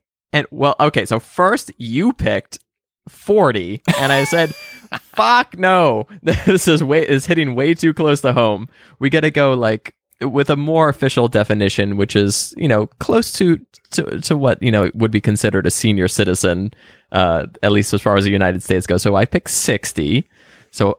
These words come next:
apologies to any of our sixty-year-old listeners out there on the Discord. Um, but, uh, but yeah, I've, uh, I've, I've got, I've got a range of ages here, but, uh, but yeah, sixties are cut off. And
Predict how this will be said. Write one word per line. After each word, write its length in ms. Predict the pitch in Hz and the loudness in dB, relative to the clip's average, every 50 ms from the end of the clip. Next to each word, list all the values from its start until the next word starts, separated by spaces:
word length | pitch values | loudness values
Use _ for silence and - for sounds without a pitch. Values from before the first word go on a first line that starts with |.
| _ 110 | _ -10
apologies 640 | - - - 98 95 95 95 95 98 95 98 - | -6 -2 0 0 2 2 2 2 2 0 0 0
to 80 | 98 98 | 0 0
any 140 | 95 95 | 2 2
of 80 | 95 92 | 2 2
our 100 | 92 95 | 2 0
sixty-year-old 680 | - - 101 - - - 98 85 92 92 87 92 - | 0 -2 -4 -4 -2 -2 -2 0 2 2 0 0 0
listeners 420 | 90 92 - 104 90 82 87 92 - | -2 -2 0 -2 -2 -2 0 0 0
out 160 | 76 87 - | -2 0 0
there 260 | 90 92 92 104 - - _ _ - | 0 0 0 0 -2 -8 _ _ -6
on 140 | 98 92 87 | -4 -2 -2
the 80 | 87 | -2
Discord. 500 | - - 92 - - - 80 73 87 - - _ _ _ _ _ _ _ _ _ _ _ - | 0 0 -2 -2 -2 -2 -2 -2 -2 -4 -8 _ _ _ _ _ _ _ _ _ _ _ -4
Um, 400 | - 101 95 90 80 87 113 127 - _ _ _ _ _ _ _ - - _ _ _ | -2 0 0 0 -2 -4 -8 -10 -12 _ _ _ _ _ _ _ -20 -20 _ _ _
but, 160 | - 101 104 98 | -4 -2 0 0
uh, 200 | 95 95 98 95 - _ | 0 0 0 -4 -4 _
but 100 | 120 131 | 0 2
yeah, 240 | 143 120 98 101 - - | 2 2 2 0 0 0
I've, 220 | 107 120 131 143 | 0 0 2 0
uh, 340 | 135 135 131 127 123 123 127 - _ _ _ _ _ | 0 2 2 2 0 0 -2 -6 _ _ _ _ _
I've, 160 | - 131 143 - | -4 -4 -2 -2
I've 140 | 165 170 - | -4 -2 0
got, 140 | 202 190 - | -2 -2 -2
I've 80 | 175 175 | -2 -2
got 140 | - 185 180 | 0 0 0
a 40 | |
range 460 | 156 147 143 151 151 156 160 170 165 165 | 0 0 0 0 2 2 0 0 0 0
of 80 | 147 | 0
ages 320 | - 156 156 151 156 151 - | 2 0 0 0 0 -2 0
here, 240 | 160 160 170 170 | 0 0 0 0
but, 300 | 156 151 127 120 113 - _ - | 0 0 -2 -2 -2 -4 _ -6
uh, 300 | 110 104 101 101 98 101 - | -4 -2 0 -2 -2 -4 -4
but 140 | 101 104 - | -6 -4 -2
yeah, 120 | 107 95 | -2 -2
sixties 380 | - - 147 - - - 160 156 | -2 -2 -4 -4 -2 -4 -2 0
are 100 | 160 151 | 0 -2
cut 200 | - - 139 117 | 0 -2 0 0
off. 380 | 107 101 104 - - - - _ _ | 2 0 0 -2 -4 -10 -20 _ _
And 480 | - 107 101 101 98 101 101 101 - | -2 0 2 2 2 0 -2 -4 -8